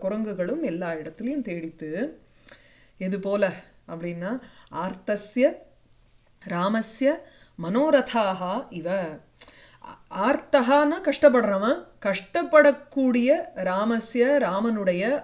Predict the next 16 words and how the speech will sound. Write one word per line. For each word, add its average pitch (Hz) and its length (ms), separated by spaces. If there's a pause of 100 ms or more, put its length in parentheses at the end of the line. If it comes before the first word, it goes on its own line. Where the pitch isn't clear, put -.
(100)
மனோரதாகா, 202 920 (140)
மனசுங்கிறது 262 1000 (460)
ஒரு 220 240
ரதம். 180 480 (440)
என்ன? 226 200
இ-, 185 360
இந்திரியாணி 208 640
ஹயான்யாகுஹு, 196 840 (540)
அ, 196 220 (600)
இதுல 185 340
கீதையில 226 360
வரும் 202 180
இல்லையா, 226 300 (160)
அது 185 140
மாதிரி, 233 500 (260)
அ, 170 320